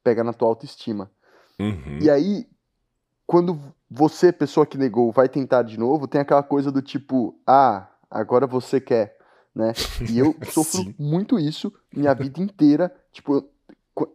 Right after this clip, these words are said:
Speaker 1: quando as pessoas vão iniciar algo comigo nesse sentido, eu não consigo, cara. Eu não consigo mesmo.
Speaker 2: Uhum.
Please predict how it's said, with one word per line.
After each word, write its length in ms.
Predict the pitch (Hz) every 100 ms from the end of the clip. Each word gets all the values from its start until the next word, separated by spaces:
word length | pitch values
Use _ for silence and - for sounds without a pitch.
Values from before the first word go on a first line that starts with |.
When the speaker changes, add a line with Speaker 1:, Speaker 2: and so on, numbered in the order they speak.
| -
Speaker 1:
quando 160 | 156
as 100 | 165
pessoas 240 | - 170 139
vão 220 | 147 135 127
iniciar 460 | 131 127 - 123
algo 300 | 123 117 113
comigo 340 | - 113 117 113
nesse 200 | 110 -
sentido, 300 | 113 139 170
eu 40 |
não 160 | 156 185
consigo, 540 | 247 262 - 196 170
cara. 300 | - 92 - _ _ _ _ 127
Eu 120 | 131
não 280 | 127 151 202 _ _
consigo 640 | - 202 - 170 165 - _ _
mesmo. 440 | 120 139 139 107 - _ _ _ 87
Speaker 2:
Uhum. 180 | 90